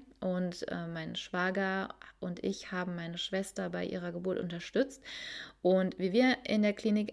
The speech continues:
angekommen waren, war uns die erste Hebamme tatsächlich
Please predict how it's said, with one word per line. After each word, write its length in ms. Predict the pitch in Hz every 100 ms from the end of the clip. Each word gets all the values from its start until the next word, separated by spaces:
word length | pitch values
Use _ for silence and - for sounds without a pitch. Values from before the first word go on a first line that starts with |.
| -
angekommen 600 | 240 254 - 226 214 208
waren, 640 | 185 214 226 233 226 233 240 - _ _ _ _ _ _ _ _ _ _ _ -
war 360 | 180 202 196 -
uns 220 | 196 -
die 160 | -
erste 380 | - 190 294 -
Hebamme 720 | 214 220 - - 190 190 190 190
tatsächlich 800 | - 185 190 185 180 185 170